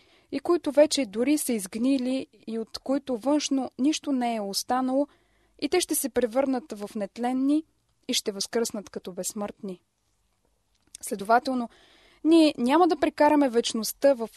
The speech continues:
славата при Бога като спасени духове, но чрез силата на Неговото възкресение ще получим възкресени тела, които са безсмъртни. Каква надежда, каква победа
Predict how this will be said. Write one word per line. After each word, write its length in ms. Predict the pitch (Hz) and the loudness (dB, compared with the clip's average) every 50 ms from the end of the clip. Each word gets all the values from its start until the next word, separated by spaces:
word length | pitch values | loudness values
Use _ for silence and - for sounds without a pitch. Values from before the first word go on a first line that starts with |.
| - | -8
славата 560 | - - - - 254 262 269 254 254 - - 226 | -4 -2 0 2 4 4 4 4 0 -2 -6 -6
при 200 | - - 220 220 | -4 -4 -4 -2
Бога 300 | 190 240 262 269 262 262 | 0 2 2 2 2 0
като 220 | - 233 - 214 | -4 -6 -6 -6
спасени 520 | - - - 208 - - 311 320 294 277 | -6 -4 -4 -6 -2 2 2 4 4 2
духове, 540 | 233 202 214 - - 208 190 190 202 196 190 - _ _ _ _ _ _ _ _ _ | 2 -2 -6 -6 -6 -8 -4 -2 -2 -4 -4 -6 _ _ _ _ _ _ _ _ _
но 180 | 233 233 220 - - _ _ _ _ | -6 -6 -6 -6 -8 _ _ _ _
чрез 380 | - - 214 220 214 - - - | -4 -2 -2 -2 -2 -4 -6 -8
силата 440 | - - - 294 311 320 311 302 262 | -6 -2 0 2 2 2 2 0 0
на 100 | 233 214 | -4 -4
Неговото 460 | 214 226 247 254 320 320 349 339 330 | -4 -4 -4 -4 -4 -6 -6 -6 -6
възкресение 760 | 277 262 254 - - - 208 - - 240 247 262 269 285 294 302 - _ _ _ _ | -4 -4 -4 -4 -6 -8 -8 -6 -4 -4 -2 0 2 2 2 0 -2 _ _ _ _
ще 200 | - - - 233 | -12 -8 -8 -8
получим 460 | - - 214 233 277 - - 311 294 - - | -6 -2 -2 -2 -2 0 0 0 0 -2 -2
възкресени 680 | 214 220 - - - 196 185 - - 294 302 302 269 | -6 -8 -8 -8 -8 -8 -6 -2 0 2 2 2 0
тела, 360 | - - 226 220 226 240 269 - _ _ _ _ _ _ | 0 -2 -2 -2 -2 -2 -4 -6 _ _ _ _ _ _
които 240 | - 220 214 - 208 | -8 -8 -6 -6 -8
са 160 | - - 185 | -8 -8 -8
безсмъртни. 640 | - 185 - - - 208 214 240 - - 196 185 - _ _ _ _ _ _ _ _ _ _ _ _ _ _ _ _ _ _ _ | -6 -8 -8 -6 -6 -8 -8 -8 -10 -12 -12 -14 -14 _ _ _ _ _ _ _ _ _ _ _ _ _ _ _ _ _ _ _
Каква 280 | - - - - 233 233 | -20 -8 -2 -2 0 0
надежда, 540 | 226 220 190 220 226 226 - - 226 208 - _ _ _ _ _ _ _ _ _ _ | 0 -2 0 0 0 0 0 -2 -6 -8 -8 _ _ _ _ _ _ _ _ _ _
каква 260 | - 262 - 349 349 | -4 4 6 8 8
победа 640 | - - 277 202 196 247 240 233 196 - 202 214 | 8 4 0 0 2 4 4 4 4 2 0 0